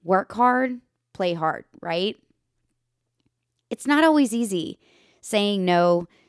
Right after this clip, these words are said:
scheduling your time, valuing your time, and I totally get that. So that's what we're going to be talking about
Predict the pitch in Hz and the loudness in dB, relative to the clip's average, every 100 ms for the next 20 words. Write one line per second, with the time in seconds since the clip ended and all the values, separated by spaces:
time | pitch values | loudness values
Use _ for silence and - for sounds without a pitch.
0 | - - 233 220 220 214 208 - 196 185 | -18 -2 -2 0 -4 -4 -6 -2 0 2
1 | 180 185 190 202 214 220 214 202 185 - | 0 -2 -4 0 0 0 -2 -4 -6 -6
2 | 180 170 175 - 240 240 - - - 254 | -6 -6 -6 -6 -4 -6 -8 -18 -8 -2
3 | 285 294 285 285 269 226 220 - 165 - | 2 2 2 0 -2 0 0 0 -2 -2
4 | - _ _ _ _ _ - 262 254 233 | -12 _ _ _ _ _ -2 2 2 0
5 | 202 - 214 - 262 269 240 214 214 214 | -4 -2 -2 -2 -4 -2 -2 -4 -4 -6
6 | 214 185 170 185 185 165 165 | -4 -2 -2 -4 0 2 0